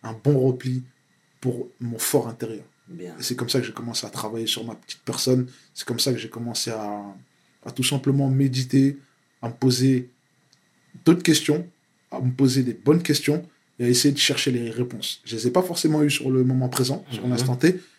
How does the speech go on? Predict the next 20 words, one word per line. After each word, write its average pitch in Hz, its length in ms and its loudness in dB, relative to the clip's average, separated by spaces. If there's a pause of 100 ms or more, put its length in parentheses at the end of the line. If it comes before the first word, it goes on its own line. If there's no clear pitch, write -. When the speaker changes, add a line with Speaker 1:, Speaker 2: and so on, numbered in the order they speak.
(180)
Speaker 1:
mais 214 100 6
au 294 80 6
fur 220 220 4
et - 20 2
à 190 60 4
mesure 190 260 2
que 175 80 4
j'ai 143 120 4
avancé 147 300 0
dans 143 120 -2
mon 139 120 -2
cheminement, 135 540 0 (320)
j'ai 147 200 4
trouvé 147 300 0
des 127 120 0
questions, 131 400 -4
j'ai 139 160 2
trouvé 139 260 0
des 127 100 2
réponses. 123 520 -2